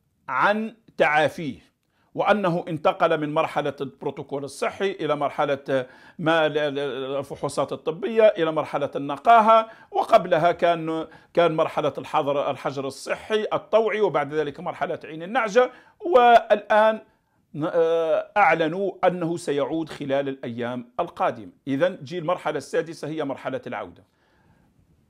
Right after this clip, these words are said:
إذن إذا الر-، الرئيس لهذه اللحظة هكذا،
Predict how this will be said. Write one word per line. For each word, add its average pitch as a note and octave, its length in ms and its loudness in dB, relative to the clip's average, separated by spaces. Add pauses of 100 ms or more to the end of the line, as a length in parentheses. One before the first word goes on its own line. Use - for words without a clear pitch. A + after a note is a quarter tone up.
(340)
إذن D4 520 8 (1000)
إذا D#3+ 340 4
الر-، E3 160 -2
الرئيس G3+ 720 0
لهذه G#3+ 420 4
اللحظة A3 400 2
هكذا، B2+ 440 -2